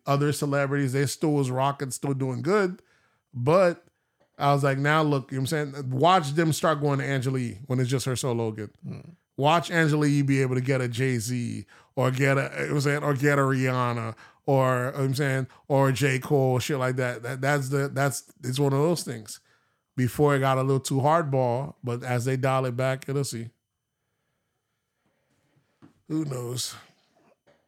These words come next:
Speaker 2: Uh, what else? What were we in? Hip hop? Uh, pop culture.
Speaker 1: That was pop culture. Speaking of pop culture, while we're on that one, I have one that's slipping there. There was a thing on, I'd seen just this past week on, on, on,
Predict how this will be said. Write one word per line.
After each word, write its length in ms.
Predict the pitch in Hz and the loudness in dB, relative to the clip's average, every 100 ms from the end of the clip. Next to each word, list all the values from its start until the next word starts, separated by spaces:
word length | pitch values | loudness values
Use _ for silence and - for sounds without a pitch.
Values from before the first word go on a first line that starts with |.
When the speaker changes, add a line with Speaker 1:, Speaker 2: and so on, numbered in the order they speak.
| _ _ - | _ _ -14
Speaker 2:
Uh, 60 | - - | -14 -14
what 220 | - 113 | -12 -10
else? 200 | 110 110 | -10 -10
What 180 | - 143 | -8 -6
were 140 | 139 123 | -4 -4
we 100 | 107 | -4
in? 140 | 107 | -6
Hip 200 | 139 139 | -6 -6
hop? 300 | 151 165 - _ _ _ 151 | -8 -10 -14 _ _ _ -12
Uh, 340 | - 101 95 | -10 -8 -10
pop 320 | 98 - - | -12 -14 -14
culture. 460 | - 110 - 120 139 151 | -10 -10 -10 -10 -12 -10
Speaker 1:
That 180 | 131 131 | -8 -8
was 100 | - | -8
pop 260 | 123 117 | -10 -10
culture. 460 | 127 120 - - - _ _ _ _ _ _ _ _ - | -10 -12 -14 -20 -20 _ _ _ _ _ _ _ _ -10
Speaking 320 | 262 339 330 | -4 -2 0
of 80 | 180 | 2
pop 200 | 175 185 | 0 0
culture, 200 | 156 143 | -2 0
while 160 | 139 | 0
we're 120 | 180 | 2
on 160 | 165 147 | 2 2
that 180 | 139 127 | 0 0
one, 160 | 117 | -4
I 120 | 120 147 | -2 -2
have 160 | 139 123 | -2 -4
one 120 | 120 | -6
that's 180 | 110 - | -6 -6
slipping 200 | 117 117 | -8 -8
there. 160 | 113 - - _ - - - | -10 -12 -20 _ -20 -20 -4
There 140 | 156 | 2
was 200 | 208 190 | 4 4
a 80 | 180 | 2
thing 280 | 143 180 175 | 2 0 0
on, 140 | 165 | 0
I'd 220 | 147 165 143 | 0 0 -2
seen 280 | 190 180 | -2 0
just 220 | 156 147 170 | 0 -2 -4
this 120 | - | -4
past 280 | 156 139 151 | -2 -2 -4
week 160 | 139 | -6
on, 160 | 131 123 | -6 -4
on, 220 | 123 120 | -6 -6
on, 640 | 120 120 117 117 110 110 | -6 -6 -6 -8 -10 -12